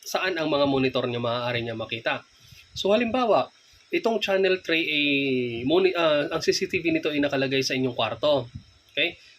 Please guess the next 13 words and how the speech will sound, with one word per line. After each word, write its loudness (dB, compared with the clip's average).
Halimbawa, 2
nakalagay 0
sa -2
inyong 0
kwarto -2
ang 0
C -2
C -4
T -4
V 0
na 0
to. -4
Ayaw 4